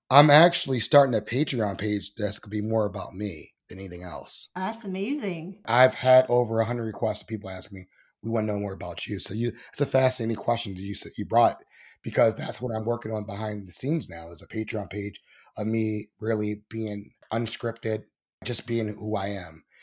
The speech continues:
Speaker 1: So that's another side that you'll see of me, which I'm very excited to show people. But to get a little bit about me, you know, I'm originally from Baltimore, Maryland, and I moved away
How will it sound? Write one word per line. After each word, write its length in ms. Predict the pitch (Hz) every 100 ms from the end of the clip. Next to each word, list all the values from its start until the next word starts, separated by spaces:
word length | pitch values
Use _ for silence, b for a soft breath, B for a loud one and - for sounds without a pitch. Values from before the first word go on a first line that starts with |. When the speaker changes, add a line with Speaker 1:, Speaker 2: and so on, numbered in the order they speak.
| b b
Speaker 1:
So 160 | 107
that's 180 | 110 110
another 280 | 120 117 110
side 320 | - 107 104
that 200 | 110 -
you'll 220 | 110 107
see 280 | - 110 110
of 280 | - 95 82
me, 300 | 87 95 87
which 200 | 87 -
I'm 140 | 85
very 180 | 92 90
excited 380 | 82 - 87 80
to 120 | 87 85 _
show 320 | - - 120 104
people. 460 | 101 85 85 82 -
But 300 | 135 123 - -
to 40 | -
get 120 | 202
a 20 |
little 160 | 220 196
bit 100 | 185
about 300 | 135 131 131
me, 140 | 135
you 100 | 135
know, 200 | 139 131 113
I'm 260 | 117 113
originally 240 | 131 143 160
from 140 | 139
Baltimore, 580 | 113 110 - 107 110 - _ _
Maryland, 460 | 110 110 107 107 110 - _ _ _ -
and 280 | 107 107 107
I 140 | 104
moved 280 | 110 117 113
away 500 | 117 110 107 107 104